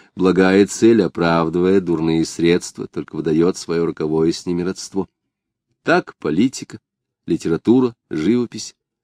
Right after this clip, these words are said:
даже вокальное искусство приятно сплетались с любовными переживаниями Николая Гавриловича, вернулись к исходной точке.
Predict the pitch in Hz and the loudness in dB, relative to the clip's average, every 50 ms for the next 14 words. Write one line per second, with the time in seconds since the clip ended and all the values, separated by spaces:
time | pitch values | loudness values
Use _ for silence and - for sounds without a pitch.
0 | _ - 85 82 80 82 82 - - 107 131 147 143 143 143 135 - - - 147 | _ -4 -2 0 0 0 0 2 2 0 2 2 0 0 -2 -4 -4 -6 -6 -6
1 | 139 - - 143 135 - _ - 85 80 82 80 80 - - 82 76 - - - | -6 -6 -8 -8 -10 -8 _ -4 -2 0 2 0 0 -2 -4 -8 -10 -10 -10 -8
2 | 78 78 - _ - 85 92 101 110 117 117 - - - - 85 82 69 - 80 | -6 -6 -6 _ -2 -2 0 -2 -2 -6 -8 -12 -16 -12 -8 -8 -8 -4 -2 0
3 | 80 80 82 87 90 90 92 - - 87 87 85 82 85 82 82 80 80 80 78 | 0 0 0 -2 -4 -6 -8 -10 -10 -8 -8 -4 -2 0 0 2 0 0 -2 -2
4 | 80 80 82 82 87 - _ _ _ _ _ _ _ _ _ - 87 85 - - | -4 -4 -4 -6 -8 -10 _ _ _ _ _ _ _ _ _ -12 -12 -10 -8 -4
5 | 82 80 80 78 78 78 76 78 80 78 80 80 78 76 - - - - _ _ | -4 -2 -2 -2 -2 -4 -2 -2 -2 -2 -2 -2 -4 -4 -8 -12 -16 -18 _ _
6 | _ _ _ - - 131 113 85 78 78 78 80 92 - - - - _ _ _ | _ _ _ -4 -2 -2 0 0 -2 -4 -4 -6 -8 -10 -14 -18 -20 _ _ _
7 | _ _ _ _ _ _ _ _ - 90 - - - 87 80 76 73 80 78 - | _ _ _ _ _ _ _ _ -6 -6 -6 -6 -6 -6 -6 -4 -6 -10 -12 -12
8 | - 78 - - - - - | -12 -14 -14 -14 -18 -20 -20